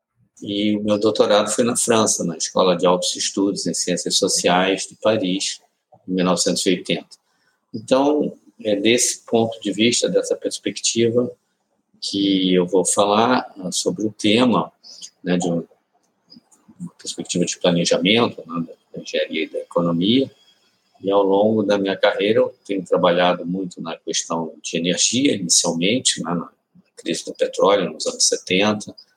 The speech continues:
Comecei a trabalhar minha vida profissional nisso. E a partir daí desemboquei na questão ambiental, os impactos ambientais da energia,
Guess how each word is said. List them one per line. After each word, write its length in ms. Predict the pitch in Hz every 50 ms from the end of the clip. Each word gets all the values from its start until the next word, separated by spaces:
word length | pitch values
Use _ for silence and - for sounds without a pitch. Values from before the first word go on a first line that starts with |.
| _ _ _ _ _ _ _ _
Comecei 340 | - - - - - - -
a 60 | -
trabalhar 580 | - - 76 76 - 80 73 73 85 82 82 80
minha 140 | 78 73 71
vida 220 | - 67 - - _
profissional 560 | - - - - - - 85 80 78 78 80
nisso. 480 | 80 98 113 127 127 - - - - _ _ _ _ _ _ _ - - -
E 20 |
a 80 | - -
partir 300 | - 104 - - 120 107
daí 280 | 117 117 104 110 117
desemboquei 520 | 120 110 101 117 117 110 107 104 - 113 98
na 100 | 98 92
questão 380 | - - - - - 101 95
ambiental, 720 | 95 90 95 113 120 - - - 107 104 - - - _ _ _ _
os 160 | - - -
impactos 420 | 92 85 - - 85 - - - 92
ambientais 520 | 85 85 85 - - - 82 82 80 -
da 100 | 87 87
energia, 600 | 82 85 98 101 95 - - 98 101 113 123 -